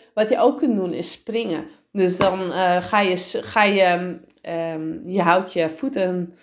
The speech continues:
eh, ga je een beetje uit elkaar zetten.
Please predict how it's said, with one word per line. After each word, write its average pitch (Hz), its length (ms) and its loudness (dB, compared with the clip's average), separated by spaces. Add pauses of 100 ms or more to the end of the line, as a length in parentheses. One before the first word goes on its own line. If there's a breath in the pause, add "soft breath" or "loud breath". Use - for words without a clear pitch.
(640 soft breath)
eh, 165 320 -2 (160)
ga - 280 2
je 202 120 2
een 196 80 0
beetje 208 340 0
uit 196 200 -2
elkaar 262 200 -2
zetten. 311 480 -2